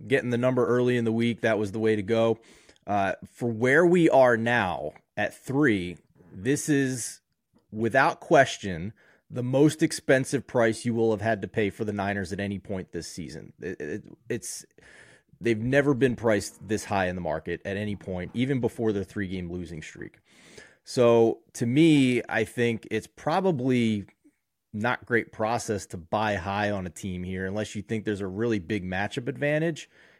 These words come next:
And I'm not sure there is one in this. I think this is, these are two of the best teams in the league, and they're, I mean, all I ask as a Niners fan is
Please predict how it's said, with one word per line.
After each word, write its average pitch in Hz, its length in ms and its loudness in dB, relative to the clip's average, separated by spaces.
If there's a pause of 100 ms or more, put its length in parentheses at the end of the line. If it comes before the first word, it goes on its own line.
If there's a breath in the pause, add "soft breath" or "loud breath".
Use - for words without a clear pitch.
(160 soft breath)
And 110 80 -4
I'm 131 140 -2
not 151 180 2
sure 147 360 0
there 117 220 2
is 101 260 -4
one 85 200 -8
in 80 120 -8
this. 71 180 -8
I 104 100 -2
think 147 260 -4
this 151 200 -2
is, 127 140 -10
these 131 200 -4
are 113 80 -6 (220)
two - 140 -2
of 151 40 2
the 143 60 -2
best - 260 -2
teams 143 240 -2
in 135 80 -6
the 123 60 -2
league, 117 380 0
and 120 160 -6
they're, 120 220 0 (1700 soft breath)
I 123 60 -4
mean, 123 260 0 (220)
all 160 160 6
I 196 120 8
ask 185 240 6
as 151 100 2
a 147 60 4
Niners 131 420 4
fan 180 500 2
is 120 400 2